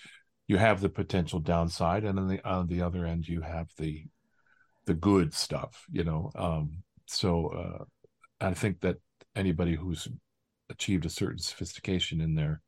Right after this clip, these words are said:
understanding wouldn't necessarily interpret these things as, uh, being, you know,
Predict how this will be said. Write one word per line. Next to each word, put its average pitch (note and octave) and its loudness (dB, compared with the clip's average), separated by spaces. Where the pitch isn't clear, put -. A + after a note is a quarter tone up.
understanding G2 6
wouldn't F2+ 6
necessarily F2+ 4
interpret D#2+ -2
these D#2 0
things D2 -2
as, C#2+ -8
uh, D2 -6
being, D#2+ 2
you G2 2
know, D2+ -4